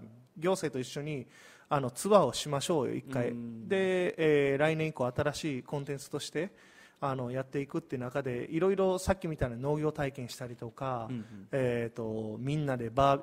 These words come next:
Speaker 1: 地域の人と一緒に夜バーベキューをするとか、
Speaker 2: うん。
Speaker 1: っていうような形を、えー、やりながら、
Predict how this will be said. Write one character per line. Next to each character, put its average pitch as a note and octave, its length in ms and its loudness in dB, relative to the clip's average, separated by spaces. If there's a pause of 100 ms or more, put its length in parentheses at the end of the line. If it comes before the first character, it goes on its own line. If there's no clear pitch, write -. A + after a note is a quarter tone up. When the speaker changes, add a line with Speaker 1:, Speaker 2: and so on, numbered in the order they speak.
Speaker 1:
地 A3+ 200 2
域 G3+ 180 -2
の G3+ 80 4
人 A#3+ 160 2
と G#3+ 100 6
一 E3 80 2
緒 - 80 0
に D3+ 160 0
夜 C#3+ 240 2
バ C3 200 2
ー - 20 -2
ベ C3+ 100 -4
キ C3 140 -14
ュ A#2 80 -8
ー - 40 -10
を - 40 -14
す - 120 -10
る A#2+ 120 -6
と A#2+ 100 -8
か、 A2+ 340 -10
Speaker 2:
う A2+ 40 -16
ん。 - 40 -16 (360)
Speaker 1:
っ - 0 -
て G#3 80 0
い G#3+ 60 2
う - 0 -
よ G#3 100 4
う F#3+ 40 2
な E3 100 2
形 D3+ 400 -2
を、 F3 480 -2
え C#3 180 -2
ー、 C3 60 -2
や C#3+ 100 2
り D3+ 80 0
な D#3 160 -2
が E3 100 0
ら、 E3+ 380 2